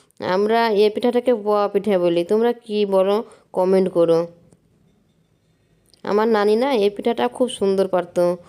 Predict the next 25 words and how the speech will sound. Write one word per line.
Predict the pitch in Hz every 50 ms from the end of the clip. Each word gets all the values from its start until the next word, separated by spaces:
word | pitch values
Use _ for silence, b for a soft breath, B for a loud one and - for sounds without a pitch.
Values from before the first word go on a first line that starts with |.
| B B B _
আমার | - 190 202 214
নানি | 220 214 202 214 226 233
নেই, | 240 226 220 208 196 190
কিন্তু | 190 208 208 214 220 226
আমার | 214 220 220 214
নানির | 208 196 202 233 254
স্মৃতি | 254 254 - 208 208 208 202 214 208 185
আছে। | 175 170 170 - - 180 180 180 185 185 _ b b b b b b b b b _ _ _ _ _ _ _ _ _ _ _ _ _ _ _ _ _ _ _ _ _ _ _ _ _ _ _ _ _ _ _ _ _ _ _ _ _ _ _ _ _ _ _ _ _ _ _ _
আমিও | - - 196 202 214 233 240 247 247
চেষ্টা | 240 - 233 220 226 - 220 220
করছি | 214 214 214 220
আমার | 214 196 196 196
নানির | 196 196 190 185 190 190
মতো, | 190 185 180 185 185 190
দেখা | 185 190 190 - 208 196
যাক | 202 208 202 - -
পারি | 196 180 175 175 180
কি | 180 190 180
না। | 175 170 170 185 185 b b b b b b b b b b _ _ -
মনে | - 190 185 185 196 202 208 220 226
তো | 226 247 233
হচ্ছে | 240 233 233 - 254 240
যে | 233 240
আমি | 226 220 226 226
পারবো, | 220 220 208 196 190 190 185 185 180 175 175 180